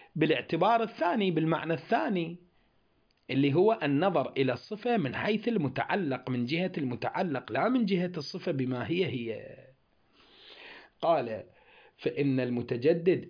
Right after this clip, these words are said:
والحق خلافه، "فإن المتجدد فيما ذكروه هو التعلق الاعتباري، فإن عنوا ذلك فمسلم". إذا تقصدون هذا المعنى الثاني ما عندنا مشكلة، احنا هم نقول هالشكل. أما المعنى الأول،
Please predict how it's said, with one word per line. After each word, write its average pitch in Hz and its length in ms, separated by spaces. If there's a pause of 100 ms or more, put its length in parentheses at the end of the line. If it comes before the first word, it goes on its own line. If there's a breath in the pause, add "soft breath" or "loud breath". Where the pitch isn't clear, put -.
والحق 131 420
خلافه، 139 600
"فإن 123 360
المتجدد 127 720
فيما 120 380
ذكروه 131 560
هو 131 220
التعلق 196 580
الاعتباري، 147 760
فإن 143 400
عنوا 147 480
ذلك 247 680
فمسلم". 262 840
إذا 175 220
تقصدون 180 460
هذا 277 280
المعنى 269 320
الثاني 285 420
ما 240 100
عندنا 311 360
مشكلة، 269 320
احنا 220 240
هم 294 180
نقول 277 160
هالشكل. 220 420 (120)
أما 135 260
المعنى 123 340
الأول، 170 600